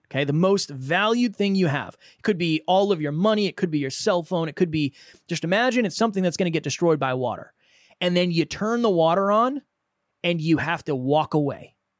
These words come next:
And there's nothing you can do to get your thing out of the sink. And you just have to, like, imagine what it would be like if something happened to it. Like that, I think that's a really good balance of anxiety. Again, I'm sorry to trigger anybody who deals with anxiety. I know that's what it is for me,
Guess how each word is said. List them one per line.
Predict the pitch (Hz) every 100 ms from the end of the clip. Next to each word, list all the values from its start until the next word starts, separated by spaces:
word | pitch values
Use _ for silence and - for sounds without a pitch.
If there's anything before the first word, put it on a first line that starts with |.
| _
And | 175
there's | 180 156 151
nothing | 180 185 196 185
you | 180
can | 156
do | 151 170
to | 143
get | 143 143
your | 143
thing | 131 165 143
out | 131 131
of |
the | 117
sink. | - 156 196 - _ _ _ -
And | 175
you | 190
just | 180 170
have | 160
to, | -
like, | 151 131 -
imagine | 151 143 151 147 143
what | 143
it | 139
would | 131
be | 151
like | 143 131 127 - _ _ _ _ _
if | - 143
something | 165 147 139
happened | 143 131 113
to | 123
it. | -
Like | 139 127
that, | 175 180
I |
think | 185
that's | 160 156
a | 143
really | 139 190 202 196
good | 160 165 139
balance | 151 156 151 131
of | 139
anxiety. | 131 127 143 131 113
Again, | 160 156 - _ _
I'm | -
sorry | 160 180
to | 151
trigger | - 196 165
anybody | 147 139 139
who | 127
deals | 139 139
with | 127
anxiety. | 127 127 156 135
I | 127
know | 135 131 123 _ _ - _
that's | 151 156 165
what | 175 147
it |
is | 143 131
for | - 120
me, | 139 175 214